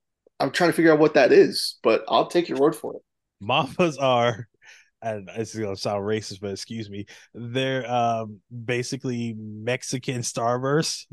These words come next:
Speaker 2: They're sour, they're a little sour, sweet. They're delicious. Love them. It's just you don't see them at Halloween.
Speaker 1: Mm-hmm. Yeah, I've never had one.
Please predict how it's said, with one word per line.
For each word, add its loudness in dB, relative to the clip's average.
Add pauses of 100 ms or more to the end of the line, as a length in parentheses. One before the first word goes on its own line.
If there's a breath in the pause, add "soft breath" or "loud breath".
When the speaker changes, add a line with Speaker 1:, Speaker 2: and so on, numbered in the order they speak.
(300)
Speaker 2:
They're -2
sour, -2
they're -2
a 0
little 0
sour, 0 (180 soft breath)
sweet. -6 (220)
They're 0
delicious. 0 (140)
Love -6
them. -10 (480)
It's -16
just -8
you -6 (120)
don't -2
see -2
them -2
at -8
Halloween. -6 (360)
Speaker 1:
Mm-hmm. -6 (1500)
Yeah, 2
I've 0
never 4
had 2
one. -12